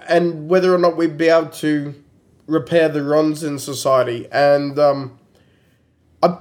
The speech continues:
you know, I say that, but then I'd probably absolutely not want to be in that situation, you know. But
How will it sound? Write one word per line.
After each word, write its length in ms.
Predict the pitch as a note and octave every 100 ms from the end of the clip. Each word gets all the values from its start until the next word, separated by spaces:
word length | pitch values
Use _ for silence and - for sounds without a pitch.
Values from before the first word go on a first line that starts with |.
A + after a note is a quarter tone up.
| -
you 140 | A3 A#3
know, 60 |
I 180 | F#3+ G3
say 380 | G3 - A#3 A3
that, 340 | E3+ D3+ -
but 120 | D#3+ D#3+
then 100 | D3
I'd 160 | C#3
probably 300 | - D3 C#3
absolutely 540 | C3 C3 - C3+ G#2+ B2
not 280 | D3 D3+
want 220 | B2 C#3+ C3
to 80 |
be 260 | B2+ C#3 C3
in 100 | B2+
that 240 | B2 A2+
situation, 800 | - D3+ - C3+ C3+ C#3 - - - -
you 120 | C3+
know. 200 | B2+ A2
But 420 | B2 D#3 D#3 C#3+